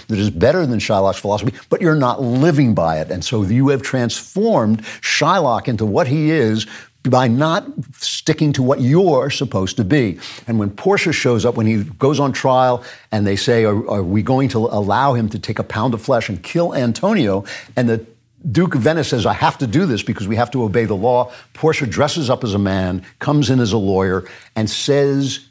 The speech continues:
to Shylock, "Show Antonio mercy." And Shylock says, "Why should I do this?" And this is her response,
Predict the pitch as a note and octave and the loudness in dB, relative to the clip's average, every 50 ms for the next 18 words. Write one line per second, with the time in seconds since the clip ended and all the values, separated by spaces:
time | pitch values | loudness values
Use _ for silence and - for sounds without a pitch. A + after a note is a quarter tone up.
0 | _ - - D#3 D3+ A#2+ G2+ - - - A2+ G2 G2 F#2+ F2+ E2+ E2+ E2+ D#2+ - | _ -10 -6 -4 -4 -4 -6 -6 -4 -2 0 0 0 0 0 0 0 -2 -2 -6
1 | - _ _ _ _ - - - - - - - C#3+ C3+ C3+ C3+ C3+ C3+ C3+ C#3 | -14 _ _ _ _ -8 -4 -4 -4 -4 -2 0 0 2 2 2 2 2 2 2
2 | C#3+ D3 C#3+ - - _ _ _ _ _ _ _ _ _ - F#2 F#2 A#2+ A2+ - | 0 0 -2 -6 -10 _ _ _ _ _ _ _ _ _ -4 -2 0 0 -2 -2
3 | - - A2 G2+ G#2 G#2 G2+ G2+ G2+ G2 - - - F#2+ G2+ G#2+ G#2+ G2+ - - | -2 -2 0 0 2 2 0 0 0 -2 -4 -4 -4 -2 0 0 0 0 -2 -6
4 | C#2+ C2+ - - D#2+ - - A2 G#2 G#2+ G#2 F2+ - - - G#2+ F#2 F2+ F#2+ F#2 | -8 -10 -10 -10 -6 -4 -4 -2 0 0 -2 -2 -4 -6 -6 -6 -6 -6 -6 -6
5 | F#2 G2+ A2 C3 C#3 D3 C#3+ C#3 D3 D#3 C#3 - - C3 B2 A#2+ G2+ F#2 G#2 G2 | -6 -4 -4 -2 0 0 0 0 0 0 0 -2 -2 -2 -2 -2 0 0 0 0
6 | F2 G2 F#2 - - - - - - F#2 F#2 E2+ - - A#2+ A2+ - - - - | 0 -2 -2 -4 -8 -12 -16 -12 -10 -8 -8 -4 0 0 0 2 0 -2 -6 -8
7 | - - A#2 - A2 F#2+ F2 F#2+ - - - - E2+ E2 E2 D#2+ - - | -6 -4 -2 0 0 0 0 0 -2 -2 -2 -2 -2 -2 -2 -4 -8 -10